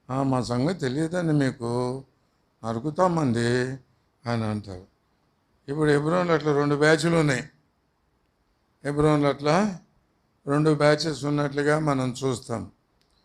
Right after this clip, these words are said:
ఒక మాట చెప్పాలంటే, లీగల్గా ఎవరికి రైట్ లేదు, స్పిరిచువల్గా కూడా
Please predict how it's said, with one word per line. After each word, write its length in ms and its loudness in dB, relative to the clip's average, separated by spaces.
ఒక 160 0
మాట 340 4
చెప్పాలంటే, 1040 -2
లీగల్గా 680 4
ఎవరికి 520 0
రైట్ 340 -4
లేదు, 460 -2
స్పిరిచువల్గా 760 4
కూడా 360 2